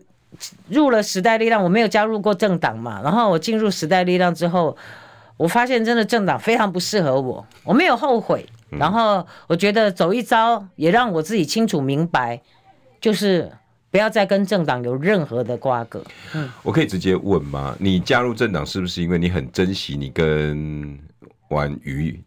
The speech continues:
Speaker 2: 的友谊，所以你，你力挺他？我可不可以这样揣测？
Speaker 1: 可以。
Speaker 2: 真的是啊。
Speaker 1: 嗯。
Speaker 2: 哦，你，
Speaker 1: 不，
Speaker 2: 你，
Speaker 1: 不是只有婉瑜，还有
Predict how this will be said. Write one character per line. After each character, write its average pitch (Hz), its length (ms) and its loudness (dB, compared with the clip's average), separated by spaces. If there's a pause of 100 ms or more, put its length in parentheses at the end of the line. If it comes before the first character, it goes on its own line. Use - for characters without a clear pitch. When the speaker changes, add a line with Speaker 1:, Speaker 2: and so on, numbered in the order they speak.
Speaker 2:
的 73 240 0
友 64 240 -8
谊， 65 320 -12
所 117 140 0
以 104 60 0
你， 92 220 0
你 98 180 0 (100)
力 151 180 0
挺 69 180 -8
他？ 82 200 -2
我 90 60 -6
可 - 80 -6
不 120 40 2
可 104 60 0
以 90 40 -2
这 104 60 0
样 90 60 -2
揣 60 140 -6
测？ - 200 -8 (680)
Speaker 1:
可 143 140 -6
以。 131 120 -10 (440)
Speaker 2:
真 165 140 0
的 120 80 0
是 - 160 -6
啊。 50 180 -10 (180)
Speaker 1:
嗯。 143 260 -8 (340)
Speaker 2:
哦， 135 80 0
你， 123 140 0
Speaker 1:
不， 214 80 2
Speaker 2:
你， - 60 2
Speaker 1:
不 - 100 2
是 254 180 0
只 226 120 -2
有 214 120 2
婉 151 240 -2
瑜， 131 220 -10
还 147 140 -2
有 135 420 0